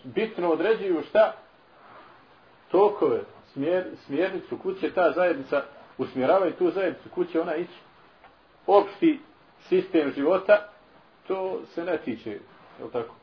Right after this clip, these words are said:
Ne ulazi u uluhijet. Prema njihovom shvatanju danas, jel tako? Ko, koga voliti, koga mrziti, s kim prijateljovati, s kim neprijateljovati i tako dalje,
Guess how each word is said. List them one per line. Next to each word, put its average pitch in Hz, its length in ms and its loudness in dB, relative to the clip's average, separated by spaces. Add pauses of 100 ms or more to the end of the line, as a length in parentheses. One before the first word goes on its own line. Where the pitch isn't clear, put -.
Ne 139 80 -8
ulazi 147 360 0
u 127 40 0
uluhijet. 113 440 -4 (380)
Prema 135 240 -2
njihovom 147 300 -2
shvatanju 131 480 -2
danas, 135 400 -6 (440)
jel 110 100 -6
tako? - 320 4 (1120)
Ko, 220 360 8 (180)
koga 208 260 8
voliti, 180 600 8
koga 196 360 2
mrziti, 175 480 -2 (140)
s - 140 -20
kim 196 240 -8
prijateljovati, 143 880 0 (760)
s - 120 -20
kim 202 340 -4
neprijateljovati 160 960 6
i 131 120 -8
tako 156 360 0
dalje, 180 380 0